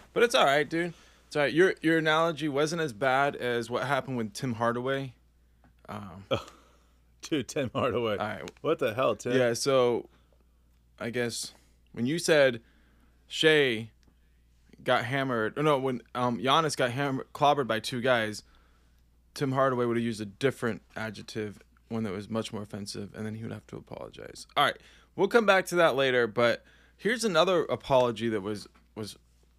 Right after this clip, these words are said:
Speaker 1: forced to be given-ish,
Speaker 2: Oh,
Speaker 1: right?
Speaker 2: all about the apologies,
Speaker 1: All right,
Speaker 2: baby.
Speaker 1: so you gotta watch this, right? This E S P N analyst, Ben Watson,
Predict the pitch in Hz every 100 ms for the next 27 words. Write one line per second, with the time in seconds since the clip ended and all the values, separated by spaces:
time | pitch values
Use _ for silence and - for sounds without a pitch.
0 | _ _ _ - 120 113 107 113 113 110
1 | 113 147 104 - - 120 131 - 131 127
2 | 120 120 - 110 98 95 87 117 92 151
3 | 135 - _ _ _ _ _ _ _ _
4 | _ _ - 135 180 196 143 120 113 -
5 | 101 95 - 117 113 107 110 - _ 143
6 | 170 170 165 139 117 113 107 - - 113
7 | 123 104 104 - 98 95